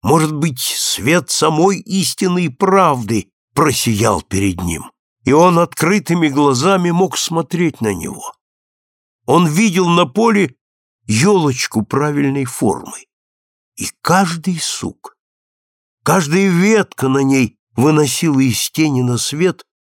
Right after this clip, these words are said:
знамя будущего, сложенное в шишечку кровавого цвета.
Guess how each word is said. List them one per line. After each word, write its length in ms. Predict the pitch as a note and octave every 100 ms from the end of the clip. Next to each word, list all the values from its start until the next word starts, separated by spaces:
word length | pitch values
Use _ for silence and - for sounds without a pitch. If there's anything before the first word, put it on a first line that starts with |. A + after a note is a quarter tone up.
| _ _ -
знамя 540 | G#2 A#2+ D3 D#3+ D3
будущего, 840 | C3+ D#3 G#3+ - - - - - - _ _ -
сложенное 800 | - G2+ B2+ A2+ A#2+ A2 A2 A2
в 100 | -
шишечку 680 | - D3+ - B2 - C3 A#2+
кровавого 800 | A#2 G#2+ G#2 B2 B2 G#2+ G#2
цвета. 680 | G2+ - A2 B2+ C3 -